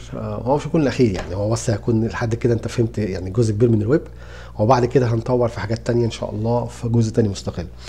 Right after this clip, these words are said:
اللي هو جي كويري ويوزر انترفيس. الجي كويري يوزر انترفيس دي مكتبه من الجي كويري اساسا، بس مخصصه لل-، للانترفيسز اللي تعمل بيها بوتنز، تعمل بيها، آه، منيوز، تعمل بيها اكورديون منيوز، تعمل بيها،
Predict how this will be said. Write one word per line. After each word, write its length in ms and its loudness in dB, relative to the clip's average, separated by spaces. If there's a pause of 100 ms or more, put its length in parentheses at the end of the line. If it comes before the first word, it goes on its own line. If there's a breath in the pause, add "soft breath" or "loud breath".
(340 loud breath)
اللي 120 4
هو 120 6
جي 480 4
كويري 520 2
ويوزر 840 0
انترفيس. 440 -8
الجي 140 -2
كويري 220 2
يوزر 180 0
انترفيس 680 -4
دي 220 2
مكتبه 400 2
من 140 -2
الجي 180 -2
كويري 320 4
اساسا، 240 -2
بس 220 -2
مخصصه 560 -4 (460 loud breath)
لل-، 220 4 (400)
للانترفيسز 800 -4
اللي 200 -6
تعمل 280 -2
بيها 280 -2 (100)
بوتنز، 420 -2
تعمل 280 -4
بيها، 520 -6 (480 loud breath)
آه، 260 -4
منيوز، 460 4
تعمل 240 -2
بيها 1300 -6
اكورديون 480 2
منيوز، 440 4
تعمل 280 0
بيها، 420 0